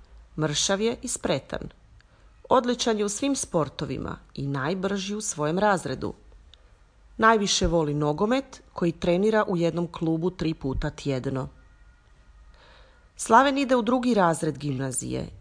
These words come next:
i odličan je učenik. U školu uvijek odlazi romobilom. Voli učiti i družiti se s razrednim kolegama. Najdraži predmeti su mu engleski jezik,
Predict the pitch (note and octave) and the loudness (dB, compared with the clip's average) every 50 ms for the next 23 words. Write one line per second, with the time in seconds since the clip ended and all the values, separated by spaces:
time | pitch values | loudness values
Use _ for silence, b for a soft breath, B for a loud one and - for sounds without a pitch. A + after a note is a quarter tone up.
0 | - - - E3 - - E3 D#3 D#3 F#3+ F#3+ - A3+ A3 A3+ A#3 A3+ G3+ - - | -18 -10 -8 -4 0 0 0 2 2 0 0 0 2 2 2 2 0 -2 -4 -4
1 | - C3+ C3 - - - - - - - - - - - - - - - E3 D#3 | -6 -4 -6 -6 -8 -12 -16 -18 -18 -20 -20 -20 -20 -20 -20 -14 -8 -6 -6 -6
2 | - - - G3 G3 G3 F#3+ - - G#3 G#3 B3 C4+ C4+ - - E3+ D#3+ F3 E3+ | -4 -2 2 2 4 4 4 2 0 0 0 0 -2 0 0 0 2 2 2 0
3 | D3+ E3 E3+ E3 E3 D#3+ E3 D#3+ C#3+ D#3 D3 C3+ B2 B2 B2+ - D#3 D3+ - - | 0 0 0 0 2 2 0 0 0 -2 -2 -2 -2 -4 -6 -8 -10 -12 -16 -20
4 | - - - b b b b b b b b - A#3 B3+ B3 G3+ E3+ D#3+ E3+ G#3 | -20 -20 -20 b b b b b b b b 4 6 6 6 6 4 2 2 0
5 | G3+ - - G#3 - - A#3+ A3+ - - F#3+ G3 G#3 G#3 G#3 F#3+ G3 - - F#3 | 0 -2 -4 -6 -4 -2 -4 -2 -2 -4 -2 0 0 0 0 -2 -4 -4 -4 -4
6 | F3 - F#3+ F3+ - - E3 D3+ D#3 D3 E3 D3+ C#3+ D#3+ D#3+ D#3 D3+ - - E3+ | -4 -2 -4 -4 -2 0 2 2 2 0 -2 -4 -2 -2 -2 -2 -2 -4 -2 -2
7 | D#3+ D3+ C#3 B2+ A#2 - B2 C3 C#3+ D3 - C#3+ - - - - - b b b | 0 0 0 -2 -4 -6 -6 -6 -6 -6 -8 -10 -12 -18 -20 -20 -20 b b b
8 | b b b b b b b b - E3+ E3+ E3+ E3 G#3+ B3 A#3+ - B3 - - | b b b b b b b b 2 2 4 4 4 2 0 0 -2 -4 -2 0
9 | E3 D#3 D3 D#3+ E3+ F3 E3+ G3 F#3 - - F3 E3 D3+ C#3+ - - D#3+ D#3 D3 | 0 0 0 0 -2 -2 -2 -2 -4 -4 -2 -2 -2 -2 -2 -2 -2 -2 -2 -2
10 | C#3+ C3 C3 - - - - C#3 B2+ C3 C3 B2+ B2+ B2+ - B2+ - - | -2 -4 -6 -6 -8 -8 -8 -8 -6 -4 -4 -4 -4 -4 -6 -8 -8 -10